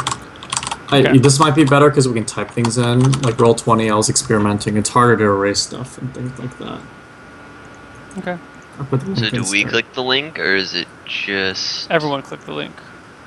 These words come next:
Speaker 3: Okay.
Speaker 1: Um, hold on. Let me, let me get these assets to you. I actually don't know where my quiet year stuff is.
Speaker 2: You know, it's fine. I'll, I'll just make something up.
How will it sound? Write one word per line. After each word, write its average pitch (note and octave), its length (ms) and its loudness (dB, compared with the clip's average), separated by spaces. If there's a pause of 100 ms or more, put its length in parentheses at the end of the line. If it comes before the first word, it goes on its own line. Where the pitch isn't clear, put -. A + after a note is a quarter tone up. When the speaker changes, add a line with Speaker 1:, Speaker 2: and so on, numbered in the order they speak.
(120)
Speaker 3:
Okay. - 240 -4 (760)
Speaker 1:
Um, A2 320 2
hold B2 180 4
on. A2 160 4
Let B2 80 4
me, B2+ 140 6
let C3 160 4
me C3 100 8
get A#2+ 240 2
these A#2+ 220 -2
assets A#2 500 -6
to B2+ 80 -4
you. A#2 100 -2
I D3 160 0
actually F#3 240 4
don't C#3 260 6
know B2 100 6
where A#2 200 6
my A2+ 120 2
quiet A#2+ 380 -2
year A#2+ 120 -2
stuff - 380 -6
is. - 80 -8
Speaker 2:
You A2+ 80 -4
know, F3 120 2
it's F3+ 140 -4
fine. B2+ 260 -2
I'll, C#3+ 260 2
I'll E3 120 2
just C#3+ 180 -8
make C3+ 140 -8
something C#3+ 280 -12
up. - 120 -10